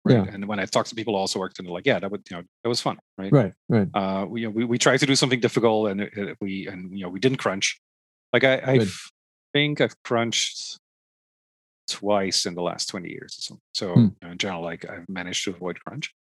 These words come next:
Speaker 2: That's
Speaker 1: Um,
Speaker 2: good to hear.
Speaker 1: but on that
Speaker 2: Yeah.
Speaker 1: game, we, like, we didn't crunch, right? So,
Speaker 2: Hmm.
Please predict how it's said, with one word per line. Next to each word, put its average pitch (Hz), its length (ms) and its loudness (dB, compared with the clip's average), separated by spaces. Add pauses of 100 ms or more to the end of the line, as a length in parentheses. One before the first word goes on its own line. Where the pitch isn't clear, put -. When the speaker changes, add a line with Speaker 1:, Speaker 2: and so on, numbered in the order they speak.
(380)
Speaker 2:
That's 95 320 -2
Speaker 1:
Um, - 60 -2
Speaker 2:
good 101 100 6
to 92 120 4
hear. 98 240 0
Speaker 1:
but 156 120 6
on 156 80 2
that 165 80 6
Speaker 2:
Yeah. - 20 4 (120)
Speaker 1:
game, 127 100 2
we, 123 60 2
like, 104 160 0
we 104 100 -4
didn't 92 180 -4
crunch, - 340 -10
right? 98 180 -4
So, 95 160 -2
Speaker 2:
Hmm. 98 220 8